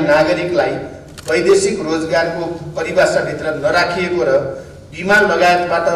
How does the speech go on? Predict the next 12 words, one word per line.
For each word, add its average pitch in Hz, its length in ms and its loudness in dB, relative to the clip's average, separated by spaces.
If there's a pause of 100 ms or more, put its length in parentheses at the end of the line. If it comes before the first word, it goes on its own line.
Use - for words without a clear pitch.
(120)
रक्षावरण 180 600 2
व्यवस्था 185 440 -2
समेत 208 400 -4 (360)
नभएको 180 540 4
अवस्था - 400 0
हुँदा - 260 4 (140)
यो 180 100 -4 (100)
गर-, 165 240 -2 (440)
गर्न 170 320 -4
जरुरी - 340 0
भएको 147 420 4
ठानी 139 260 -4